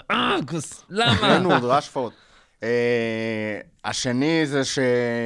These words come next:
Speaker 2: אני די בטוח שאנצ'לוטי יצליח, ואם היית אומר על איזשהו סוס שחור ככה שהתגנב למקום ארבע, אה, יש מצב שאברטון,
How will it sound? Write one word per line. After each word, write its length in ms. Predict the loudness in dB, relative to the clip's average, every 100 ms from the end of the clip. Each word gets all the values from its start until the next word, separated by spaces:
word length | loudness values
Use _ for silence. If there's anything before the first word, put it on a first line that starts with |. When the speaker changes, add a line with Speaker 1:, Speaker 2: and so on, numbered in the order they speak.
| -4 -6 -8 -14 _ _ _ _ _ _ _ _ _ -6
Speaker 2:
אני 300 | -4 -4 -2
די 120 | -2
בטוח 260 | -2 -2 -4
שאנצ'לוטי 540 | -4 -4 -2 -2 -2
יצליח, 600 | -4 -6 -4 -2 -4 -8 -20 _ _ _ _ -12
ואם 300 | -6 -4 -2
היית 180 | -2 -2
אומר 220 | -2 0 0
על 100 | 0
איזשהו 340 | -4 -8 -10
סוס 300 | -10 -12 -8
שחור 320 | -6 -4 -6
ככה 160 | -6 -12
שהתגנב 500 | -12 -8 -6 -6 -6 -4
למקום 640 | -4 -4 -6 -8 -6 -2
ארבע, 420 | 0 -2 0 0 -2 _ _ _ _ _ _ _ -6
אה, 840 | -4 -4 -4 -4 -4 -6 -6 -6 -8 -12 -20 -20 _ _ -20 _ _ 0
יש 260 | 0 0
מצב 340 | -4 -2 -2 -2
שאברטון, 680 | -2 -2 -2 -4 -6 -12